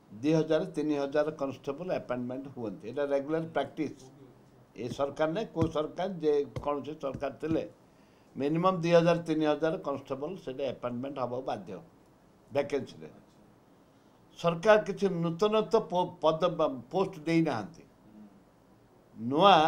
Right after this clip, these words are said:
କନଷ୍ଟେବଲ ପୋଷ୍ଟ କ୍ରିଏଟ୍ କରିଛନ୍ତି କି ଥାନାରେ? କରିନାହାନ୍ତି। ଯେଉଁମାନେ ରିଟାୟାର୍ଡ କରୁଛନ୍ତି, ମରିଯାଉଛନ୍ତି, ତା ବଦଳରେ ଦୁଇ ତିନି ହଜାର କନଷ୍ଟେବଲ ନିଯୁକ୍ତି ପାଆନ୍ତି। ତାର ଟେନ୍ ପରସେଣ୍ଟ ଘୋଷଣା କରିଛନ୍ତି।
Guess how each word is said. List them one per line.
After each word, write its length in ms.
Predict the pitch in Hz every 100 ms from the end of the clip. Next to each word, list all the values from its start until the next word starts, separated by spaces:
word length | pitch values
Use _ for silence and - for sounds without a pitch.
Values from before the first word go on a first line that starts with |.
| 226 - - _ _ _ _ - - - - - -
କନଷ୍ଟେବଲ 640 | 151 156 - - 208 185 151 165 165 - - _ - - - - _ - -
ପୋଷ୍ଟ 220 | 208 214
କ୍ରିଏଟ୍ 340 | - 214 233 233
କରିଛନ୍ତି 400 | 220 220 208 175
କି 80 | 160
ଥାନାରେ? 400 | 165 185 175 123 - - _ _ - _ _ - _ _ _ -
କରିନାହାନ୍ତି। 600 | 220 254 247 226 202 190 - - _ _ _ _ _ _
ଯେଉଁମାନେ 260 | 123 208 220
ରିଟାୟାର୍ଡ 400 | 180 180 175 220 214
କରୁଛନ୍ତି, 380 | 220 214 247
ମରିଯାଉଛନ୍ତି, 540 | 247 202 208 208 208 262
ତା 160 | - 196
ବଦଳରେ 420 | 180 170 196 247
ଦୁଇ 180 | 220 180
ତିନି 240 | 165 165
ହଜାର 280 | 151 143 156
କନଷ୍ଟେବଲ 500 | - 143 127 143 151
ନିଯୁକ୍ତି 460 | 190 139 127 - 208
ପାଆନ୍ତି। 420 | 202 104 92 - - _ _ _ -
ତାର 240 | 190 240 277 -
ଟେନ୍ 200 | 220 214 170
ପରସେଣ୍ଟ 320 | 180 180 220
ଘୋଷଣା 320 | 208 165 143
କରିଛନ୍ତି। 520 | 120 101 82 82 76